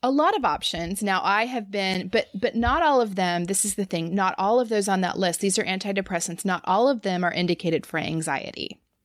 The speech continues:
So you know me. Now, of course, I'm making a spreadsheet.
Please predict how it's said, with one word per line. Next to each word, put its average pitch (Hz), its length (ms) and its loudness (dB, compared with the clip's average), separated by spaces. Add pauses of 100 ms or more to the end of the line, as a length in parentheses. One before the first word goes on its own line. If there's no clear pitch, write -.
(1000)
So - 220 0
you 214 240 4
know 254 160 2
me. 185 260 -2
Now, 175 220 0
of 180 100 -14
course, 185 300 -4
I'm 175 140 -2
making 175 320 -4
a 175 40 -2
spreadsheet. - 920 -2